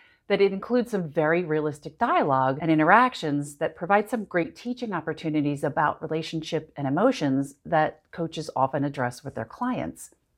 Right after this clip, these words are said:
This film was nominated for five Academy Awards, including Johansson for Best Actress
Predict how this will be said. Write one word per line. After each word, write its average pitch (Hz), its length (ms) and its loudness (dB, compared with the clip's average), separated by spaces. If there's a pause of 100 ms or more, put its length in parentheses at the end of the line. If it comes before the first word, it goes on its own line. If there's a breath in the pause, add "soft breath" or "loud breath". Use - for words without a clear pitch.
(160)
This 240 180 4
film 254 180 8
was 180 160 -2
nominated 175 560 0
for 143 140 -10
five 190 400 6
Academy 156 420 -2
Awards, 135 480 -2
including 175 800 -2
Johansson 156 640 -2
for 185 100 -2
Best 139 260 0
Actress 147 580 -4